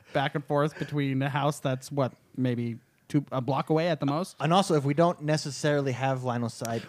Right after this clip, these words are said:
Speaker 2: but, uh, N L O S, so near line of sight would be
Speaker 1: Near line of sight. There is
Speaker 2: There's
Speaker 1: one
Speaker 2: one
Speaker 1: house
Speaker 2: house
Speaker 1: in between
Speaker 2: in
Speaker 1: us.
Speaker 2: a, in be-, in, it's blocking our path here. So
Speaker 1: The rest is nothing. It's a field.
Speaker 2: So let us know, tweet us, email us, help us out.
Speaker 1: But that's,
Speaker 2: And,
Speaker 1: that's our
Speaker 2: uh,
Speaker 1: plan. That's our
Speaker 2: Jordan
Speaker 1: game plan.
Speaker 2: <laughs> Yeah. So Jordan,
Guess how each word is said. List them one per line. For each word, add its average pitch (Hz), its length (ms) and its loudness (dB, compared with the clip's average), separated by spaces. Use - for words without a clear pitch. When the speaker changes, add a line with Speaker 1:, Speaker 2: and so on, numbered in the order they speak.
Speaker 2:
but, 123 260 0
uh, 117 200 0
N 143 140 0
L 123 200 2
O 107 140 2
S, 92 180 -4
so 113 340 0
near 135 260 6
line 107 220 0
of 92 100 -10
sight - 320 -12
would 160 120 4
be 170 120 6
Speaker 1:
Near 214 260 6
line 202 220 4
of 170 80 2
sight. 160 240 0
There 196 160 6
is 170 180 2
Speaker 2:
There's 139 200 6
Speaker 1:
one 170 280 8
Speaker 2:
one 240 100 6
Speaker 1:
house 226 80 4
Speaker 2:
house 175 560 4
Speaker 1:
in 156 100 2
between 143 320 0
Speaker 2:
in 110 120 -6
Speaker 1:
us. 107 140 -4
Speaker 2:
a, 127 60 -10
in 117 80 -6
be-, 110 100 -4
in, 113 220 -4
it's 113 160 -6
blocking 107 340 -4
our 98 80 -8
path 95 280 -12
here. - 260 -18
So - 300 -20
Speaker 1:
The 156 80 -2
rest 165 300 0
is 127 120 0
nothing. 131 460 2
It's - 140 -12
a 120 40 -10
field. 110 460 -6
Speaker 2:
So - 220 -4
let 123 160 0
us 123 160 -4
know, 123 160 0
tweet 113 240 -2
us, 104 280 -4
email 107 280 -6
us, 101 480 -12
help - 180 -16
us - 160 -16
out. 92 240 -10
Speaker 1:
But 104 240 -4
that's, 214 160 4
Speaker 2:
And, 202 80 -4
Speaker 1:
that's 214 160 4
our 180 100 8
Speaker 2:
uh, - 40 2
Speaker 1:
plan. 156 200 6
That's 185 140 8
our 180 80 10
Speaker 2:
Jordan 175 160 4
Speaker 1:
game 170 80 6
plan. 143 220 4
Speaker 2:
<laughs> 123 40 -4
Yeah. 190 100 2
So - 180 0
Jordan, 180 240 6